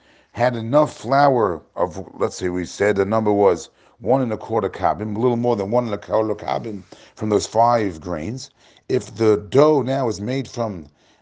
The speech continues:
that flour, and there was, there was enough flour to be obligated of cha-, challah, chayeves b'challah, allowed to take off challah from it, because challah was never taken off. But the chiddush is vasur lezarim. This dough that is made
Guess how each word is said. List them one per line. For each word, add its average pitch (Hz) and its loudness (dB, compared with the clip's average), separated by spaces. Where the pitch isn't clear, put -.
that 110 -2
flour, 123 0
and 98 0
there 98 -4
was, 98 -6
there 98 -8
was 92 -6
enough 120 -4
flour 113 0
to - -16
be 104 0
obligated 107 2
of 82 -8
cha-, 82 -4
challah, 82 -2
chayeves 90 -2
b'challah, 135 -4
allowed 107 4
to - -18
take 117 -6
off 120 -4
challah 143 2
from 90 -8
it, - -16
because 92 -6
challah 131 2
was 95 -4
never 104 -8
taken 110 -8
off. 135 -8
But 87 -6
the 90 -2
chiddush 147 0
is 143 0
vasur 143 2
lezarim. 104 -2
This 139 2
dough 151 6
that 104 -6
is 95 -10
made 131 -6